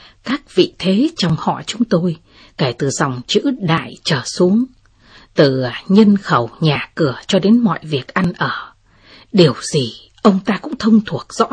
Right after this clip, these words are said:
ràng. Vì thế, chúng tôi, à, càng cảm thấy thân mật." Nói đến đấy,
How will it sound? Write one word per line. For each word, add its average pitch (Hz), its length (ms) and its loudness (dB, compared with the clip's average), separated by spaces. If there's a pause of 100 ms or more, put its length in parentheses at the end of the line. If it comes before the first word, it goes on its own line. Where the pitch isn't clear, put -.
(140)
ràng. - 320 -4 (680)
Vì 120 220 0
thế, 151 180 0 (460)
chúng 220 180 6
tôi, 151 280 4
à, 127 300 -6
càng 131 380 -4
cảm - 260 -6
thấy 226 200 -4
thân 175 220 -2
mật." 156 200 -4 (1300)
Nói 185 200 2
đến 240 180 4
đấy, 196 360 4